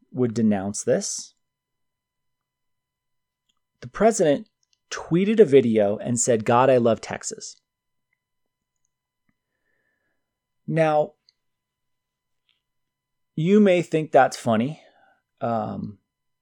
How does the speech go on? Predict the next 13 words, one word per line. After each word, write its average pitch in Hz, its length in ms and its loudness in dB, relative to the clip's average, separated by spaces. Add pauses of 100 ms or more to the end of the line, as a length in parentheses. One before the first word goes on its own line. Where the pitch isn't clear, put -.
(440)
and 139 160 -2
you 165 80 -4
may 151 160 -2
not, 113 420 -6 (840)
but 151 160 2
the 147 100 2
reality 156 580 2
is 127 140 0
it 127 80 -4
should 123 180 -6
be 113 80 -2
horrifying. - 800 -4 (2250)
And 135 560 0